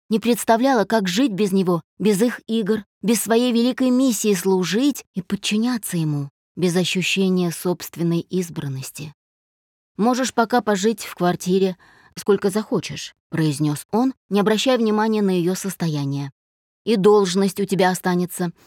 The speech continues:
Давай закончим на этом. Ты и так получила слишком много".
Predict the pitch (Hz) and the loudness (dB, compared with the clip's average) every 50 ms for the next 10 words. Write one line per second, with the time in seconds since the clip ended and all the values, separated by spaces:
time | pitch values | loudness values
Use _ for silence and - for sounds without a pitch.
0 | - - - - - - 202 208 233 277 294 247 196 214 202 - 214 220 214 196 | -20 -20 -20 -16 -4 -2 0 2 4 4 4 4 2 0 2 2 2 2 2 0
1 | - 170 160 156 147 143 143 139 - - 135 139 139 - _ _ _ _ _ _ | 0 -2 0 0 0 0 -2 -4 -6 -6 -8 -10 -10 -12 _ _ _ _ _ _
2 | _ - 185 185 185 - 233 254 - - 165 147 147 - - - 143 135 143 131 | _ -2 -2 0 0 0 -2 -2 -2 -4 -6 -4 -4 -4 -6 -6 -6 -6 -8 -8
3 | - 147 143 143 135 - - 143 143 143 139 139 135 135 135 131 131 135 | -6 -6 -6 -6 -6 -6 -4 -4 -2 -2 -2 -4 -4 -6 -8 -12 -14 -14